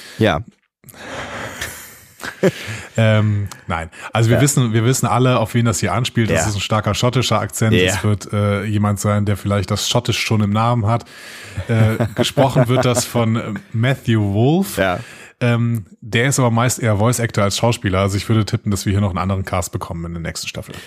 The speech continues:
Speaker 1: Wenn
Speaker 2: Mal
Speaker 1: wir,
Speaker 2: sehen.
Speaker 1: mei-, meinst du, meinst du, wir kriegen diesen Cast zu sehen dann? Ja?
Speaker 2: Ja, glaub ich schon.
Speaker 1: Ja.
Speaker 2: Ich glaube, wir haben jetzt gerade keinen Chefingenieur der, äh, Enterprise und, äh, im Gegensatz wird uns hier ein Ingenieur, der sich selbst als Ingenieur vorstellt, einge-,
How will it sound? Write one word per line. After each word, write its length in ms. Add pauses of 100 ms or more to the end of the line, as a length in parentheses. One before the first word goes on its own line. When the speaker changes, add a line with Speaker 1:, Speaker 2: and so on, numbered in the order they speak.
(180)
Speaker 1:
Wenn 160
Speaker 2:
Mal 100
Speaker 1:
wir, 80
Speaker 2:
sehen. 100
Speaker 1:
mei-, 220
meinst 260
du, 60
meinst 240
du, 100
wir 100
kriegen 240
diesen 220
Cast 320
zu 120
sehen 340
dann? 360
Ja? 180 (580)
Speaker 2:
Ja, 120 (200)
glaub 180
ich 60
schon. 240
Speaker 1:
Ja. 300
Speaker 2:
Ich 140
glaube, 320
wir 100
haben 100
jetzt 140
gerade 180
keinen 140
Chefingenieur 560
der, 320
äh, 140
Enterprise 640 (440)
und, 280
äh, 240
im 120
Gegensatz 560
wird 140
uns 240
hier 300
ein 140
Ingenieur, 580
der 160
sich 160
selbst 180
als 160
Ingenieur 420
vorstellt, 440
einge-, 840